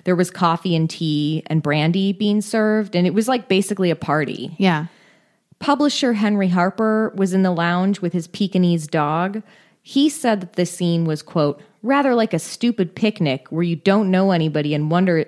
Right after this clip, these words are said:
Speaker 1: how soon you can get away from such a bothersome place."
Speaker 2: He's with his dog?
Speaker 1: Yeah.
Speaker 2: Did the dog get on a lifeboat? <laughs> Sorry.
Speaker 1: Several l-, small dogs were aboard the Titanic,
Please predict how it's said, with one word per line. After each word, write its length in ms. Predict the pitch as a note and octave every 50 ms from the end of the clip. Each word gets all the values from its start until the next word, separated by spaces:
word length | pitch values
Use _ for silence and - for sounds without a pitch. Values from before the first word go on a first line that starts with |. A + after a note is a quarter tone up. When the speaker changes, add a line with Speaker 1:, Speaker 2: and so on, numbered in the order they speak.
| - - -
Speaker 1:
how 220 | F#3 F3+ F3 F#3
soon 360 | F3 - - - F#3 F#3 F#3
you 80 | F3+ E3
can 160 | - E3+ D#3+
get 160 | D3 - E3 E3+
away 300 | E3 D#3 D#3+ D#3+ E3+ E3
from 180 | - D#3+ D3+
such 200 | C#3+ - D#3+ - D#3+
a 40 |
bothersome 680 | C#3+ C3 - D3 D3 D#3 D3+ D#3 D#3+ - - D3 D3 D3
place." 580 | - D#3+ D3+ C#3 - - D3+ - - - - - - - - _ _ _ - - _ _ _ _
Speaker 2:
He's 240 | - - - G#3 G#3
with 120 | A3+ G#3+
his 160 | G#3 F3 D#3+ - _ -
dog? 500 | - E3+ D#3+ E3 E3+ F#3+ G#3+ A#3 A#3 - _ _ _ _ -
Speaker 1:
Yeah. 460 | G3+ A3 B3 D4 B3 D#3+ C3 B2+ C#3+ - _ _ _ -
Speaker 2:
Did 120 | G#3+ G3+
the 100 | G3 G#3
dog 340 | F#3+ G3 - E3+ E3+ F#3 F#3+
get 120 | G3 A3+ A#3
on 120 | B3 B3+
a 100 | C4+ C4 C4
lifeboat? 760 | C4 B3 A#3 - - - - - - - - - - C#4 -
<laughs> 520 | - - - - - - - - - -
Sorry. 640 | - - D#4+ - - - A4 A4 - - - A#4+ - -
Speaker 1:
Several 800 | - B3 A#3 B3+ B3 B3 C4+ D4+ D4 D4 D4 D4 D4 C#4 - _ _ _ _ _ _ _ _ _ _ _ _ _ -
l-, 140 | F#3 G3 F#3+ - -
small 380 | - - - A#3 G#3+ G3+ G#3 G#3+
dogs 680 | G3 F3+ G3+ F#3+ F#3 F3 D#3+ D3+ C#3+ C#3+ D3+ D3 - -
were 140 | D#3+ E3+ F3
aboard 340 | E3+ E3+ E3+ E3+ E3 E3+ F3
the 100 | F3 E3
Titanic, 640 | - F3+ D#3+ D#3 - E3+ D3+ D3 C#3+ C#3+ -